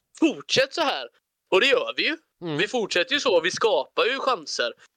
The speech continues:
Speaker 1: Jag tycker att ett ett är liksom så här, eller ett två. Jag vill nästan ha med mig två två in i paus. Men känner att vi, vi har det här ändå.
Speaker 2: Mm, mm.
Speaker 1: Känner
Speaker 2: Eh.
Speaker 1: du samma, liksom, att, eh,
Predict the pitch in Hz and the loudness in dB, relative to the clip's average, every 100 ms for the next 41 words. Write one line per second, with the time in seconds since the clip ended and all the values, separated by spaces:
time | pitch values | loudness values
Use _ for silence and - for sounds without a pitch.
0 | _ 180 185 214 - 190 233 220 - _ | _ -8 -4 -6 -6 -4 -4 -6 -10 _
1 | - 202 - 208 156 139 151 139 143 127 | -6 -4 -2 -2 -2 -4 -4 -2 -4 -2
2 | 123 120 117 131 165 175 - - - 185 | -4 -4 -2 0 -2 -4 -10 -14 -6 0
3 | 208 226 - _ _ 107 107 107 180 196 | 2 2 0 _ _ -20 -18 -6 -2 0
4 | 208 226 - 202 190 151 135 - 175 202 | -2 -4 -4 -6 -4 -4 -6 -4 0 0
5 | 202 165 131 127 165 185 147 - - - | 2 0 0 -2 -2 -4 -8 -12 -12 -10
6 | - 180 175 160 151 143 156 139 156 147 | -4 -2 0 0 -2 -2 -2 2 2 4
7 | 147 143 131 127 180 127 - _ - 151 | 4 2 0 2 2 2 -2 _ -10 -8
8 | 151 156 _ 147 147 156 - _ _ _ | -8 -10 _ -8 -8 -8 -12 _ _ _
9 | _ _ _ _ _ - 147 143 143 185 | _ _ _ _ _ -2 2 2 2 -2
10 | 202 170 135 185 196 - 156 147 | 0 -2 0 -2 -2 -4 -6 0